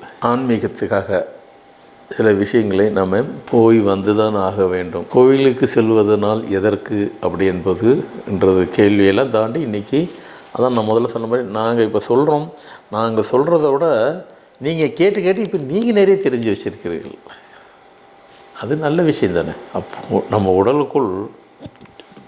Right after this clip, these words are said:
ஆயிரம் விஷயங்கள், தேவையானது, தேவையில்லாததெல்லாம் இருக்கும். இந்த கோயிலுக்குள்ள போகும்போது அந்த வைப்ரேஷன் மூலியமா அந்த தேவையில்லாததெல்லாம் எப்படி வெளியேறுறது?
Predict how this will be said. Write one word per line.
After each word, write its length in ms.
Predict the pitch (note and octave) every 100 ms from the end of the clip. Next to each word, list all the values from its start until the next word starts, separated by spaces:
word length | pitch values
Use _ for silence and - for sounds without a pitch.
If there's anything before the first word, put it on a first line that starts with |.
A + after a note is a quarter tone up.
| - - - -
ஆயிரம் 360 | A#2+ B2 A#2
விஷயங்கள், 500 | A2 - C3 A#2 B2+ -
தேவையானது, 920 | - A2 A2 G#2+ G#2 A2 A2 G#2+ C3 C#3+
தேவையில்லாததெல்லாம் 800 | G#2+ G#2+ G2+ G2+ G#2+ G#2+ G2 G2+
இருக்கும். 300 | G2+ - - - -
இந்த 120 | G#2+ G2+
கோயிலுக்குள்ள 560 | - D3 E3 C#3+ C3
போகும்போது 300 | A#2+ B2 D#3+
அந்த 160 | C3+ A#2
வைப்ரேஷன் 440 | A2 C3+ C3+ A#2 A#2
மூலியமா 220 | A2+ D3+
அந்த 240 | C3 -
தேவையில்லாததெல்லாம் 520 | D3 C#3+ C#3+ C#3 C#3 D#3+
எப்படி 220 | C#3+ D#3+
வெளியேறுறது? 680 | C#3 D3+ D#3 B2 G#2 D#2+